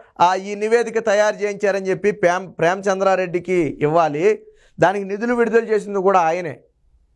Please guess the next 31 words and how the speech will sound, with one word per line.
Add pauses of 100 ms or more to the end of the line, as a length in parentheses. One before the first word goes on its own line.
(320)
ఈ
ప్రాజెక్టు
మొత్తాన్ని
ఆమోదించిన
వ్యక్తి
అజయ్
కల్లం, (920)
ఆయన
కూడా
ఇప్పుడు
జగన్మోహన్
రెడ్డి
దగ్గరే
ఉన్నాడు. (360)
So
వీళ్ళంతా
బాగానే
ఉన్నారు,
అందులో
పాత్రధారులు
సూత్రధారులు
బాగానే
ఉన్నారు
స్కామ్
జరిగితే. (800)
కానీ
చంద్రబాబు
గారు
ముఖ్యమంత్రి
బాధ్యత
వహించాలంట.